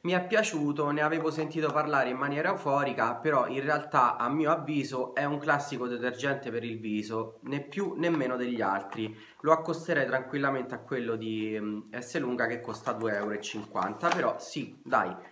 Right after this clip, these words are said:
mi è piaciuto, ma sicuramente io quindici euro per questo prodotto non li rispenderò mai più.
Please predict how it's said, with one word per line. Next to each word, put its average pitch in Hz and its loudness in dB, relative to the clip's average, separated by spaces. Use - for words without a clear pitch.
mi 165 2
è 151 2
piaciuto, 147 2
ma 110 4
sicuramente 127 -2
io 120 0
quindici 120 -4
euro 113 2
per 110 -2
questo 123 -8
prodotto 123 -2
non 107 -2
li 107 -2
rispenderò 110 0
mai 107 -2
più. 107 -4